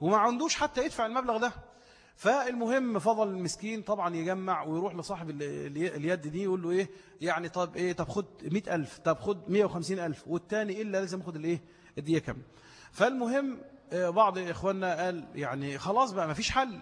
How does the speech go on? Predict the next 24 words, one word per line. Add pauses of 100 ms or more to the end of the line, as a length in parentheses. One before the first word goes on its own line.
(100)
يا
إما
يتسجن
يا
إما
يدفع
الدية
كاملة". (640)
ف،
آه،
يعني
بكى (140)
ودعا
الله
تبارك
وتعالى
أن
يجد
له
مخرجا، (240)
وهو
في
المحكمة
الشرعية،